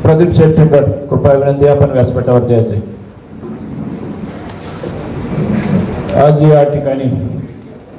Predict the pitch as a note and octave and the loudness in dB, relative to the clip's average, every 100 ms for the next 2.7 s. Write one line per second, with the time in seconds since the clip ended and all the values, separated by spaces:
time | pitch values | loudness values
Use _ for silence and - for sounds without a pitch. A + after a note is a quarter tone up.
0 | - A#2 C3 C3 B2+ B2+ C#3 C#3 C3+ B2+ | -4 0 4 6 4 4 2 2 2 2
1 | B2 B2 B2 B2+ A#2 - B2 B2 B2+ B2 | 4 2 2 2 0 -2 -2 0 2 4
2 | A#2 A#2 A#2 - A#2+ B2 | 4 4 2 2 0 -2